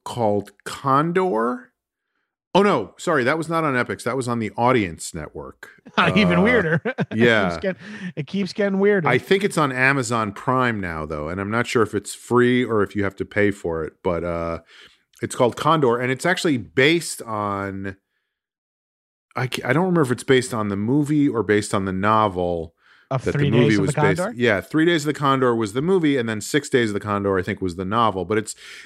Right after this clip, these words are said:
Speaker 1: it's the same story, but as a T V series.
Speaker 2: Oh, that's, like, one of my favorite movies.
Speaker 1: And,
Speaker 2: Love
Speaker 1: uh,
Speaker 2: that.
Speaker 1: it's really, a-, again, I've only watched it once, so I can't a hundred percent commit to saying it's great,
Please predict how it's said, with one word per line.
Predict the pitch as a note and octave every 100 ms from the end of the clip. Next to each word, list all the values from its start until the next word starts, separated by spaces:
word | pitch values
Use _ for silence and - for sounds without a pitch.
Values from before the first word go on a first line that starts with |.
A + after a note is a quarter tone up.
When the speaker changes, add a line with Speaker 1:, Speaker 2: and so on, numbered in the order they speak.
| -
Speaker 1:
it's | C3
the | -
same | C#3+ G3+ F#3+ C#3+
story, | - - F#3+ D3+ B2
but | G#2+ A#2+
as | B2 B2 A2+
a | A2+ G2+
T | - - D#3
V | B2+ C#3
series. | C3+ - A2 F#2+ F2+ F2+
Speaker 2:
Oh, | G3+ C4
that's, | F#3+ A#3
like, | D4+
one | F#3
of | F#3
my | D#3+
favorite | - E3 D3 B2+
movies. | C4 - D#3 - - - - -
Speaker 1:
And, | A#2+ A#2+ A2+
Speaker 2:
Love | A2 G#2+
Speaker 1:
uh, |
Speaker 2:
that. | A2
Speaker 1:
it's | A#2+ -
really, | C3+ C#3+ C#3+ C3+ B2+ B2+ - _
a-, | - - C3
again, | C#3+ D3 A#2
I've | A2 C#3
only | D#3+ F3
watched | F3+ E3+ D3+ -
it | C3
once, | B2+ C#3 A2 F2 - -
so | - B2
I |
can't | A#2 - C#3 C3 B2+ B2+ _ _ -
a |
hundred | A#2+ - C3 C#3+ C#3
percent | C3+ B2 - C3 A#2 G2+
commit | - A#2+ A#2 A#2 -
to |
saying | G#2+ - A2 G#2+ G2+
it's | F#2+
great, | F2+ A2 A2 A#2 G#3 -